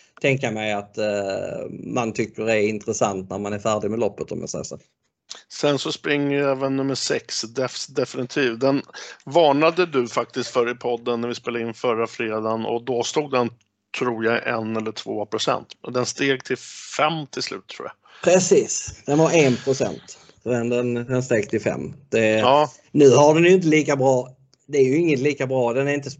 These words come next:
Speaker 1: den är inte lika snabb bakom bilen som den är i voltstart. Nu hamnar den tredje invändigt och det löste sig perfekt. Den kom ut i andra utvändigt och, och, ehm, eh,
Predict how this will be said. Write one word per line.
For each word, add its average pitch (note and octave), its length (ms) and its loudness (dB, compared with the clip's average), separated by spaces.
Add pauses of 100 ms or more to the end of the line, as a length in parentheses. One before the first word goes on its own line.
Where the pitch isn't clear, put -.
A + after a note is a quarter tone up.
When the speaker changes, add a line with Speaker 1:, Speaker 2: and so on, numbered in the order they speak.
(120)
Speaker 1:
den D3 200 0
är D3 80 0
inte D#3 180 -2
lika D3+ 300 0
snabb B2+ 320 -2
bakom C3 320 -2
bilen A2+ 420 0
som A2+ 180 -4
den A2+ 140 0
är G#2+ 120 0
i A2 60 4
voltstart. A2 720 -2 (260)
Nu A2+ 200 0
hamnar B2+ 340 4
den A#2 100 0
tredje A#2+ 400 2
invändigt G#2 560 -4
och A2 60 -6
det A2 100 -6
löste A2 340 -4
sig G#2 200 -4
perfekt. - 440 -6
Den G2+ 120 -10
kom A2+ 160 -6
ut G#2 200 -6
i G#2+ 40 0
andra G#2 260 -2
utvändigt F#2+ 800 -2
och, G2 380 -2 (440)
och, G2 560 6
ehm, E2 480 0 (340)
eh, F2+ 440 -4